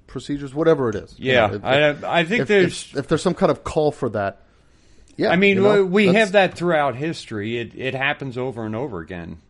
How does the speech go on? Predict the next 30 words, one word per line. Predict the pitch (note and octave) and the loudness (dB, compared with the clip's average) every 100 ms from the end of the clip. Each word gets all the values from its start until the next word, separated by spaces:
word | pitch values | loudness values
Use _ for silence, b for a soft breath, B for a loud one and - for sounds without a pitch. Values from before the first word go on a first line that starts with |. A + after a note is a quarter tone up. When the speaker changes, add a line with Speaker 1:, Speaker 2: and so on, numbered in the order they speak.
| - | -10
Speaker 2:
I | A#2 | -6
mean, | A2+ A2+ | -6 -6
there | A2 A#2 | -6 -4
are | A2+ | -4
revolutions | A2 B2+ A#2 B2 B2+ - C3+ A#2+ | -4 -6 -6 -8 -8 -10 -12 -10
and | G#2 | -10
civil | - C#3 A2+ | -8 -8 -8
wars, | G#2 A2 A2+ B2 A#2+ | -6 -4 -2 -4 -6
and | A2+ G#2+ | -8 -8
then | A2 G#2 | -6 -6
there | G2+ G2+ | -6 -8
are | |
just | F#2+ G#2+ F2+ | -8 -12 -10
regular | A2+ B2+ A#2 G#2 | -8 -6 -6 -6
wars. | G2+ G#2 G#2+ A#2 A2 | -6 -6 -4 -6 -8
And, | A2 G2+ G2+ - | -8 -8 -10 -12
uh, | F#2+ G2+ G2 F#2 F2 G2+ b b b b _ _ - | -8 -6 -6 -8 -10 -20 b b b b _ _ -6
if | C3 - | -6 -4
Trump | - E3+ E3+ | 0 0 0
calls | - D#3 D#3+ D#3+ C3+ | -2 2 4 2 -2
upon | F#2+ - B2+ C3+ B2+ | -10 -6 -4 -4 -6
people | - C3+ C#3+ B2 A2+ | -10 -10 -8 -8 -8
to | - G#2+ | -10 -8
go | B2 C3 | -4 -4
to | C3 | -4
war, | F#2+ C#3+ F3+ G2+ G2+ - B B B B B - | -4 -2 0 0 -4 -8 B B B B B -4
then | B2+ B2 B2 A2+ | -2 -2 -4 -10
I | C2+ G2 A#2 - | -10 -8 -8 -8
think | - B2 - | -12 -12 -12
we | B2+ A#2+ | -14 -10